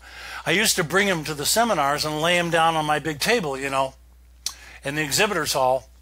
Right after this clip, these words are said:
and people would start to put their coffee cup on my chart. I practically shot 'em. <laughs> You don't want to do that to my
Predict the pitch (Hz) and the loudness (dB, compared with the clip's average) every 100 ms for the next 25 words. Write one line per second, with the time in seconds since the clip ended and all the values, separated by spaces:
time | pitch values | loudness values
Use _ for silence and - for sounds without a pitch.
0 | - - - - - - - - 147 147 | -20 -20 -20 -20 -18 -18 -18 -2 0 0
1 | 220 240 170 147 - 190 170 - 165 147 | -2 -4 -6 -4 0 0 -2 -8 -8 -8
2 | - 208 - 160 - 139 131 131 135 135 | 0 0 0 -4 -4 -4 -6 -6 -6 -4
3 | - 196 156 - - - - - - 135 | 0 2 0 -8 -20 -20 -20 -20 -10 0
4 | 196 202 165 135 120 - 180 175 117 - | 2 2 -2 -6 0 4 4 2 -4 -16
5 | - - - - 165 - - - - - | -20 -20 -20 -6 -2 0 -2 -6 -20 -20
6 | - - - - - 165 214 190 196 170 | -18 -10 -8 -8 0 0 2 2 2 2
7 | 196 185 175 - 165 156 | 2 4 4 2 0 0